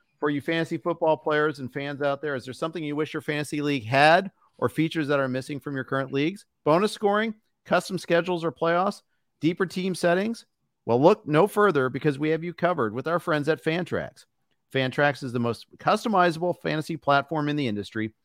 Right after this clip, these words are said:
offering the greatest fantasy experience for your dynasty, keeper, redraft, and best ball leagues. Create or join a fantasy football commissioner league, invite your friends, and dominate your draft this season.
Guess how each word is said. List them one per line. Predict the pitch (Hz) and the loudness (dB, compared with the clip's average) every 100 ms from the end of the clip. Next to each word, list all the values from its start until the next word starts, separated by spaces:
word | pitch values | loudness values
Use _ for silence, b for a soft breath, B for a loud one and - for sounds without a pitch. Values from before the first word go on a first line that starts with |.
| _ _ _ | _ _ _
offering | - 160 180 151 | 4 6 4 0
the | |
greatest | 107 131 143 - | 2 0 0 -4
fantasy | 139 135 135 | -4 -4 -6
experience | 123 - 117 113 - | -10 -6 -6 -4 -8
for | 98 | -6
your | 98 | -6
dynasty, | 107 131 156 143 - 82 | 0 2 2 -2 -6 -12
keeper, | - 131 131 151 151 _ _ _ | -6 -6 0 0 0 _ _ _
redraft, | 123 196 190 180 180 - | -4 2 6 6 4 0
and | 139 143 135 | 0 2 2
best | 120 120 | 2 0
ball | 123 120 113 | 0 2 2
leagues. | 98 78 - _ _ _ _ - | -2 -6 -12 _ _ _ _ -12
Create | - 165 226 226 - | 0 4 4 2 0
or | 165 | 0
join | 139 113 143 160 170 - | 2 0 2 0 -2 -8
a | - | -12
fantasy | - 151 151 147 | -4 -4 -4 -6
football | - 147 135 | -6 -2 -2
commissioner | 127 131 123 - 131 | -2 -4 -6 -6 -4
league, | 127 127 | -2 -4
invite | - 110 131 180 | -6 -2 -2 -2
your | 156 | -8
friends, | - 131 127 127 | -4 -4 -4 -6
and | 104 | -4
dominate | 127 151 160 151 | -2 0 -2 -4
your | 151 127 | -4 -4
draft | 113 110 117 - | 0 0 0 -2
this | 120 127 | -4 -4
season. | - 101 87 57 | -4 -6 -6 -10